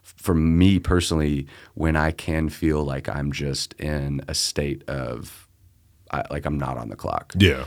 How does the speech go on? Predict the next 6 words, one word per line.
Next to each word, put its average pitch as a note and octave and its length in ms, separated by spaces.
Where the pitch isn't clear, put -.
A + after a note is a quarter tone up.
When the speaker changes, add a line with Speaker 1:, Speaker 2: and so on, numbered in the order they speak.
Speaker 1:
Studios C3 540
can G#2 140
be F#2 60
very F2+ 220
difficult, E2 720
uh, D#2 420